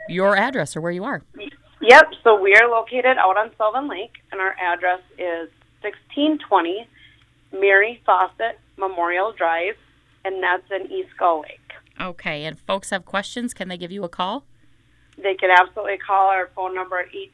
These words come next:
Speaker 2: two eight, two three four four,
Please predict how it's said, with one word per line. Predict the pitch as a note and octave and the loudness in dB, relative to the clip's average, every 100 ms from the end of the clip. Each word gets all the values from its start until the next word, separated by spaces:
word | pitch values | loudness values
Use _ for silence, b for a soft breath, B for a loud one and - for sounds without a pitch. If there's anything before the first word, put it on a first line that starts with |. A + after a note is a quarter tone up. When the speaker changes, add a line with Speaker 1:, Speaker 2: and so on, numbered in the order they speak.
| - | -14
Speaker 2:
two | F#3+ | -8
eight, | G3 C#4+ - _ _ _ | -8 -10 -16 _ _ _
two | A3+ G#3 - | -12 -12 -4
three | G3 F3+ F#3+ _ | -4 -4 -10 _
four | F3+ F3 - | 0 0 0
four, | F#3 F3+ G#3+ A#3+ | 0 4 2 0